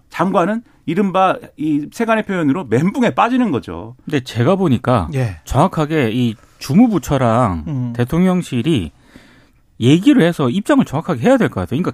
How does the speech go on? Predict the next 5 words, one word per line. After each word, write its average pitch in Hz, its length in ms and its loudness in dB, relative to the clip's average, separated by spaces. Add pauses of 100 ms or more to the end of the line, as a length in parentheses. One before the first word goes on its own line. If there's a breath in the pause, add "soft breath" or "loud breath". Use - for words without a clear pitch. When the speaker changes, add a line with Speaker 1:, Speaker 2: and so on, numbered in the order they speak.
Speaker 2:
계속 185 220 -4
해석을 311 480 2
하게 208 140 2
만들거든요. 87 640 -4
Speaker 3:
그러니까요. 127 640 -2